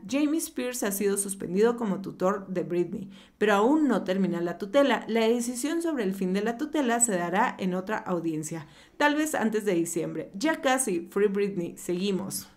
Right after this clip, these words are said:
El abogado de Britney Spears, Matthew Rosengart, declaró ante los fans que la próxima audiencia será el doce de noviembre, que bu-, que buscarán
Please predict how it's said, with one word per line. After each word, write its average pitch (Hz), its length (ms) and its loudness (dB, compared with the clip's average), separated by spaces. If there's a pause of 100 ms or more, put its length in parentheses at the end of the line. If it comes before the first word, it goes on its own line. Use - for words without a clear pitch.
El 262 100 6
abogado 311 420 6
de 302 60 4
Britney 220 300 2
Spears, 262 500 -2
Matthew 208 400 -2
Rosengart, 269 840 0
declaró 202 680 0
ante 233 200 0
los 180 200 -2
fans 233 300 -2
que 247 100 -4
la - 180 -6
próxima 190 520 0
audiencia 262 540 0
será 196 380 -4
el 190 160 0
doce 185 280 -2
de 175 80 -2
noviembre, 160 600 -8 (400)
que 240 140 8
bu-, 233 260 -2 (160)
que 214 120 8
buscarán 285 520 2